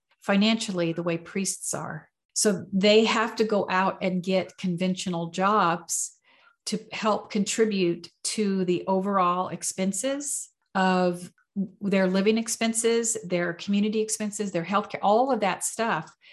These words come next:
They have to help contribute with an outside job. So not only do they have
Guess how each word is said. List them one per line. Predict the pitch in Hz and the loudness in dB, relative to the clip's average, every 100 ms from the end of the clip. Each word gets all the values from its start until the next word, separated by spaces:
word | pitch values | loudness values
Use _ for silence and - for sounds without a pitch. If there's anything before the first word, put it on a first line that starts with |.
| _ - | _ -4
They | 190 214 240 | 2 4 4
have | 233 214 214 214 | 0 -2 -4 -6
to | 220 | -10
help | 185 185 175 - | -4 -2 -4 -6
contribute | 185 - 214 175 170 | -8 -2 0 0 -2
with | 180 180 | -6 -4
an | 175 | -6
outside | 165 - 170 165 | -6 -6 -6 -2
job. | 190 175 | 0 0
So | 180 | 0
not | 175 185 | 0 2
only | 226 240 | 2 2
do | 202 190 | 2 2
they | 185 | 0
have | 180 185 180 175 170 | -2 -4 -4 -4 -6